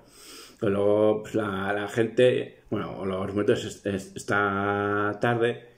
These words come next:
pues me han, bueno, tampoco es que me han echado la, la bronca, pero me han dicho, pues, "No hagas esto, esto y esto". Y yo, "Pues vale, vale". Por lo, por lo tanto, el síndrome de Asperger tiene efectos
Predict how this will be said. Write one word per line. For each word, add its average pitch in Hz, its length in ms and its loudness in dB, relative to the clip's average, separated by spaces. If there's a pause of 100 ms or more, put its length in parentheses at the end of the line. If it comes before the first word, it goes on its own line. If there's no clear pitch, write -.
(320)
pues 95 120 -2
me 101 120 2
han, 98 100 0
bueno, 101 200 0
tampoco 110 280 0
es - 20 -2
que 117 80 2
me 98 140 2
han 98 100 0
echado 92 200 -2
la, 92 180 -2
la 101 100 -2
bronca, 113 260 0
pero 95 400 -2
me 117 80 0
han 113 80 2
dicho, 101 180 -4
pues, 101 260 -4 (360)
"No 113 120 2
hagas 98 440 0
esto, 123 320 2
esto 123 240 2
y 107 100 4
esto". 95 240 0
Y 95 60 0
yo, 95 140 -6
"Pues - 140 -4
vale, 92 140 -2
vale". 90 220 -6 (1600)
Por - 100 -2
lo, 107 240 0
por 104 120 0
lo 104 120 2
tanto, 131 560 4
el 107 100 -4
síndrome 123 420 4
de 123 80 8
Asperger 131 680 0
tiene 127 400 4
efectos 123 520 2